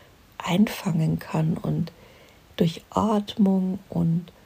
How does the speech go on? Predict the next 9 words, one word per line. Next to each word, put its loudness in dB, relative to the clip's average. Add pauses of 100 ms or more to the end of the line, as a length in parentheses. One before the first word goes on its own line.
(420)
durch -2
die -8
Spüren 2
meines -2
Körpers -4 (640)
wieder 4
mehr 2 (160)
ins -4
Vertrauen, -2